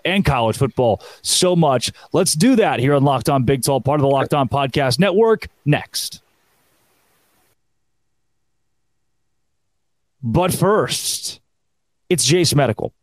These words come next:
If you were just wanted to not go to the doctor, been like, "Oh, no, I'm gonna have to go to the doctor and wait in line, and there's gonna be a long line, and it's gonna be, like, kinda not that fun." The Jase case at Jase Medical provides five life-saving antibiotics for emergency use. All it takes to get the Jase case,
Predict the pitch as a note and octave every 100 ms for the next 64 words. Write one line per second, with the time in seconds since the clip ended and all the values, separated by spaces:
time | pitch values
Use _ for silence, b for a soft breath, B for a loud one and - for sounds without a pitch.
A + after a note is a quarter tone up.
0 | - A3+ D4+ D4+ C#4+ F#3 G3+ G3 E3+ D3+
1 | D3 - D3+ D#3 C#3+ B2+ A#2+ F3+ F3 B2
2 | A#2 C#3 D3+ C#3 C#3 A2 A2 A2 A#2+ A2+
3 | B2 C3 C3+ B2+ B2+ C3+ D3+ A2+ G#2+ A2
4 | C3 B2 B2 C3 C3 C#3 C3 A2 C3+ B2
5 | C3+ B2 A#2 A#2+ - C3 C3 C3 A#2+ A#2
6 | F3 A2 - B B D#3+ B2 D#3 G#3 -
7 | - G#2+ - - A2+ A2+ G#2 F2 - F2+
8 | G#2+ A#2+ - B2+ A2 C#3+ A#2+ A2+ A#2 A2+
9 | A#2+ C3 A2 A#2 G#2 G#2+ - C3+ C3 C#3
10 | C3+ C3+ D3+ D#3+ G2+ - B B G3 B3
11 | C4 G#3+ F3+ E3+ F3+ F3 F3 D#3 D#3 -
12 | C3+ C#3+